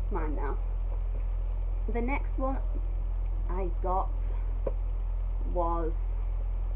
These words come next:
Demon Lisa from the, the Simpsons Treehouse of Horror. I needed this because I want to try and get as many Simpsons ones as I can. Well, I got a good few of them today,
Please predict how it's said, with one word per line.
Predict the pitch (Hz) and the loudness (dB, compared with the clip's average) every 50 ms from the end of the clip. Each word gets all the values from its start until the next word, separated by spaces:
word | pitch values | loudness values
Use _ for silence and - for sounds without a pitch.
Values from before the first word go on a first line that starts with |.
| - - - - - - - - - - - - - - - - - - - - - - - - | 0 0 0 0 0 0 0 0 0 0 0 0 0 0 0 0 0 0 0 0 0 0 0 0
Demon | - 247 254 240 226 226 220 220 | 0 2 2 2 2 0 0 0
Lisa | 214 214 214 - - 233 208 196 214 226 - - - - - - | 0 0 0 -2 0 0 0 0 0 0 0 -2 -2 -2 -2 0
from | - 208 190 185 180 175 170 170 165 165 | 0 2 2 2 2 2 2 0 0 0
the, | 165 165 165 160 165 165 - - - - - - - - - - - - - - - - | 0 0 0 0 0 0 0 0 0 0 0 0 0 0 0 0 0 0 0 0 0 0
the | - - | 0 0
Simpsons | 240 208 - - 196 180 - - | 0 0 0 0 0 0 0 0
Treehouse | - 180 - - 170 165 - - | 0 0 0 0 0 0 0 0
of | 151 | 0
Horror. | 147 - - - - - 220 220 202 202 214 254 269 254 - - - - - - - - - - - - - - - - - - - - - | 0 0 0 0 0 0 0 2 2 2 0 0 0 0 0 0 0 0 0 0 0 0 0 0 0 0 0 0 0 0 0 0 0 0 0
I | 175 180 180 170 170 170 135 - - - - - - - - - - - - - - - - - - - - - - - - - - - - - - - - - - - | 2 2 2 2 2 2 2 0 0 0 0 0 0 0 0 0 0 0 0 0 0 0 0 0 0 0 0 0 0 0 0 0 0 0 0 0 0 0 0 0 0 0
needed | 220 226 233 220 214 - | 0 0 2 2 2 2
this | 214 214 220 220 - - | 2 2 2 0 0 0
because | - - - 190 180 180 | 0 0 2 2 2 2
I | 185 | 2
want | 175 196 202 | 0 0 0
to | - | 0
try | 226 202 | 0 0
and | 196 185 | 0 2
get | 190 185 180 | 2 0 0
as | 180 - | 0 0
many | 196 190 190 - | 0 0 0 0
Simpsons | - 180 165 - 185 180 | 0 0 0 0 0 0
ones | 180 180 180 175 | 0 0 0 0
as | 175 170 | 0 0
I | 160 160 160 - - | 0 0 0 0 0
can. | 175 196 208 208 208 208 202 190 196 - - - - - - - - - - - - - - - - | 0 0 0 0 0 0 0 0 0 0 0 0 0 0 0 0 0 0 0 0 0 0 -2 0 0
Well, | 269 269 269 | 0 0 0
I | 269 277 254 254 254 | 2 0 0 0 0
got | 277 277 | 0 0
a | - | 0
good | - 226 220 - - | 0 0 0 0 2
few | 226 208 196 | 2 2 2
of | 190 | 2
them | 190 190 190 190 | 2 2 0 0
today, | - 175 175 175 170 170 | 0 0 0 0 0 0